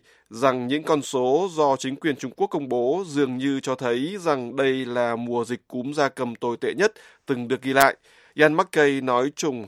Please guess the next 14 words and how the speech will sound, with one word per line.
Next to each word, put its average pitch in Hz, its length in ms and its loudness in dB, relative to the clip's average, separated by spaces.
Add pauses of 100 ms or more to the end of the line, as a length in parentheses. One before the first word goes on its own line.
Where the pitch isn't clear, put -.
(100)
H 160 80 -6 (100)
bảy 135 380 -2
N 127 40 -4 (100)
chín 131 340 -6 (300)
khó 139 260 2
phát 220 180 -2
hiện 196 200 -2
ở 113 160 -2
các 170 180 -6
loài 135 200 2
gia 127 200 0
cầm 123 280 -4
và 113 140 -4
chim 139 320 0